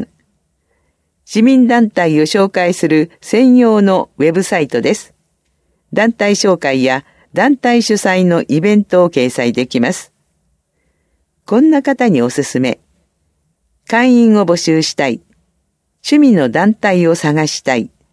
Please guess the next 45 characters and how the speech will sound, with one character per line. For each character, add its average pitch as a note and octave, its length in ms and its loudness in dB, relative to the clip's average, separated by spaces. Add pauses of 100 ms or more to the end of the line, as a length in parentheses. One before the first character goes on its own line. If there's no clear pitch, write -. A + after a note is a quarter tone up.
(880)
隅 G#3 300 0
地 G3+ 140 -2
盤 F3 260 0
四 F3+ 200 2
面 F3+ 240 0
に D#3 220 -2 (240)
専 B3+ 320 2
用 B3 200 2
サ A3 180 -2
イ G#3 100 0
ト D3 140 -2
の B2+ 340 -2
二 F3 140 -2
次 C4 120 0
元 C4 200 2
コ A#3+ 160 0
ー G#3+ 60 0
ド D3 100 -2
が B2 120 -2
掲 C3+ 200 -2
載 B2+ 240 -4
さ B2 120 -4
れ A#2 120 -2
て A#2 120 -4
い A#2 80 2
ま B2 140 -2
す。 - 220 -16 (1040)
問 G#3 200 2
い G3 60 2
合 F#3 60 0
わ F#3+ 40 -2
せ F3 180 -2
は D#3+ 220 -2 (380)
秘 - 100 -10
書 A#3 180 0
広 D3 300 -2
報 B2+ 200 -2
課、 A#2 260 -6 (280)
広 C4+ 280 0
報 A#2+ 240 0
広 A3+ 280 -2
聴 A3 260 0
係 D#3+ 400 -2
で B2 140 -2
す。 - 220 -18